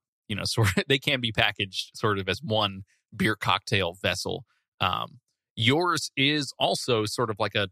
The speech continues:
tall stovepipe can, and the typ-, typically, you know, those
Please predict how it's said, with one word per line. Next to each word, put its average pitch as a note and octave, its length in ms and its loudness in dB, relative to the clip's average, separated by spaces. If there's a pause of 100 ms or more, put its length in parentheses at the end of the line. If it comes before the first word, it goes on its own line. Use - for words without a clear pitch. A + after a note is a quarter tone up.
(140)
tall G#2+ 360 0
stovepipe G2+ 720 -2
can, D3+ 360 -4 (520)
and G2 720 0 (640)
the A2 1160 0
typ-, - 380 0 (100)
typically, A2 560 0
you A2 100 0
know, F#2+ 140 2
those G2+ 360 0